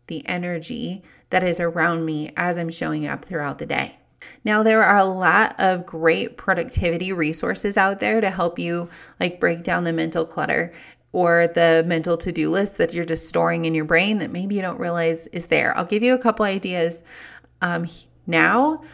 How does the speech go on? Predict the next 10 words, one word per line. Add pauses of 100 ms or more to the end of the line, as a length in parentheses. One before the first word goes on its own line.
(440)
but
I
don't
think
this
is
really
the
cure-all (680)
either,